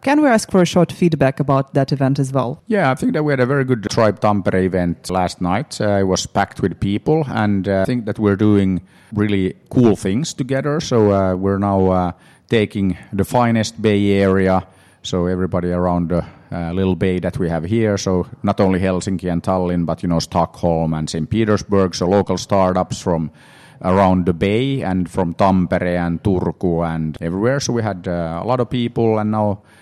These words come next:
Speaker 2: finest Bay Area going to the Greater Bay Area, so the Hong Kong, Shenzhen, Guangzhou, Macau area, which is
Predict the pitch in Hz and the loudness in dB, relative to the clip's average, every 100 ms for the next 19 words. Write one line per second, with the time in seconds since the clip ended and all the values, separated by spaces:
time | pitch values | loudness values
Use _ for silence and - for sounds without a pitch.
0 | _ 117 113 113 104 107 107 104 104 101 | _ 2 4 2 0 0 2 2 2 4
1 | 101 95 101 98 95 95 90 87 101 113 | 2 2 4 4 2 0 -2 0 2 2
2 | 113 131 131 131 135 131 127 127 123 110 | 2 0 0 -2 -2 -2 -2 -4 -4 -2
3 | 104 98 92 87 - - - 107 101 - | -2 0 -2 -4 -14 -20 -4 0 0 0
4 | 101 98 95 98 90 85 95 92 90 92 | -2 0 -2 -2 -4 -2 -2 -2 -2 -2
5 | 90 90 - 90 87 87 87 - 87 - | -2 -2 -2 0 2 2 0 -4 -8 -4
6 | 90 85 85 82 - - 92 87 87 85 | -2 0 -2 -4 -8 -6 -4 -2 -2 -4
7 | 85 - 90 82 - 80 - | -6 -8 -10 -10 -10 -12 -12